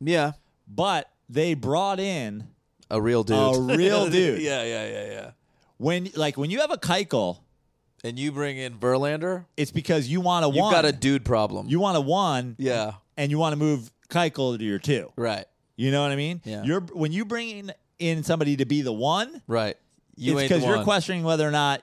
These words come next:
Speaker 1: He's
Speaker 2: your
Speaker 1: the
Speaker 2: one
Speaker 1: one.
Speaker 2: is a dude.
Speaker 1: Yeah.
Speaker 2: You're like, "Fuck this. We need a dude."
Speaker 1: So your gut is not a dude.
Speaker 2: I'm going not a dude.
Speaker 1: I'm gonna say not a dude, too.
Speaker 2: Derek Norris.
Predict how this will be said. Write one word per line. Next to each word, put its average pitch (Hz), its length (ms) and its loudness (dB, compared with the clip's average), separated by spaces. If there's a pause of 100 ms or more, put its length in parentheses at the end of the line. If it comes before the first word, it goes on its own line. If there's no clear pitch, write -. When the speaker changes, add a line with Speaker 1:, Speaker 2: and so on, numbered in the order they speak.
Speaker 1:
He's 127 80 -2
Speaker 2:
your 156 180 2
Speaker 1:
the 143 60 2
Speaker 2:
one 160 300 4
Speaker 1:
one. - 80 -12 (120)
Speaker 2:
is 139 180 0
a 117 60 0
dude. 110 400 -2
Speaker 1:
Yeah. 110 300 -6 (400)
Speaker 2:
You're 135 100 2
like, 123 200 0
"Fuck 175 240 -2
this. 147 260 -2
We 143 220 -2
need 135 280 -4 (120)
a 104 100 -2
dude." 113 400 0 (320)
Speaker 1:
So - 160 2
your 226 220 0
gut 143 260 4
is 107 180 -4
not 110 200 -2
a 95 40 -8
dude. - 220 -10
Speaker 2:
I'm 165 160 -2
going 240 240 0
not 143 180 2
a 143 80 2
dude. 156 180 0
Speaker 1:
I'm 143 140 -2
gonna 156 120 0
say 117 180 -2
not 101 240 -8
a - 40 -14
dude, - 220 -18
too. - 120 -16 (420)
Speaker 2:
Derek 175 260 2
Norris. 135 580 -2